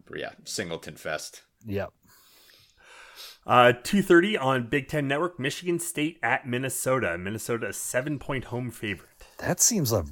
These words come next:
Speaker 2: like a really low
Speaker 1: Low,
Speaker 2: line.
Speaker 1: right? Yeah.
Speaker 2: Yeah. I mean, Minnesota's
Speaker 1: I
Speaker 2: no, no peach, but, like,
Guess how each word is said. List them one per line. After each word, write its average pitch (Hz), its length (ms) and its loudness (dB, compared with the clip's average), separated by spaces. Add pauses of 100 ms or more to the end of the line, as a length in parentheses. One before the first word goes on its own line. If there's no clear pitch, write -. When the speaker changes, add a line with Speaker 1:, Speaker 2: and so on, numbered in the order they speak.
Speaker 2:
like 107 180 -2
a 98 80 -2
really 107 400 2 (840)
low 117 200 6
Speaker 1:
Low, 120 300 6
Speaker 2:
line. 82 80 -2
Speaker 1:
right? 92 300 0 (440)
Yeah. 190 160 2
Speaker 2:
Yeah. 117 120 2 (560)
I 120 120 0
mean, 143 140 6
Minnesota's 165 520 6
Speaker 1:
I 107 40 -2
Speaker 2:
no, 127 200 6
no 117 280 2
peach, - 500 -2
but, 110 160 -4
like, 92 400 -6